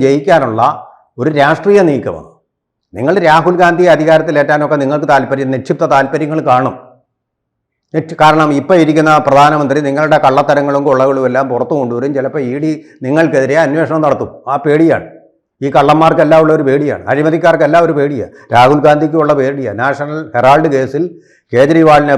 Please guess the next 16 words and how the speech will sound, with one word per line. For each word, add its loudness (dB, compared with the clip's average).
പോലെ 2
തിഹാർ 0
ജയിലിൽ 0
പോയി 0
കിടക്കേണ്ടി -2
വരും, -2
തിണ്ണ -4
നിരങ്ങേണ്ടി -2
വരും. -6
ആ 0
പേടി 2
കൊണ്ടാണ് 2
ഇയാൾ 2
ഇങ്ങനെ -2
കള്ളവും 0
പറഞ്ഞുകൊണ്ട് -2